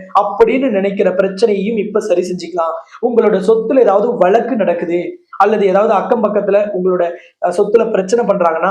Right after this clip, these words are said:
அது இப்ப சரியாயிடும். உங்களுக்கு எங்கேயாவது நீங்க கொடுத்த பணம் வரல, நீங்க ஏதாவது முதலீடு செஞ்சு அது வரல,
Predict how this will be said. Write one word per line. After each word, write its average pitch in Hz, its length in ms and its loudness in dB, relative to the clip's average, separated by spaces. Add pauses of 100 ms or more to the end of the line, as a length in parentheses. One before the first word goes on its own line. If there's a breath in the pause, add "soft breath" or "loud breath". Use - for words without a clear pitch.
(120)
அது 175 280 0
இப்ப 208 260 -6
சரியாயிடும். 175 640 0 (380 soft breath)
உங்களுக்கு 214 500 2
எங்கேயாவது 208 460 0
நீங்க 196 240 -2
கொடுத்த 220 360 -2 (120)
பணம் 208 360 0
வரல, 170 260 0 (720)
நீங்க 226 240 -2
ஏதாவது 202 360 2
முதலீடு 208 440 0
செஞ்சு 190 240 -2
அது 175 140 0
வரல, 175 240 2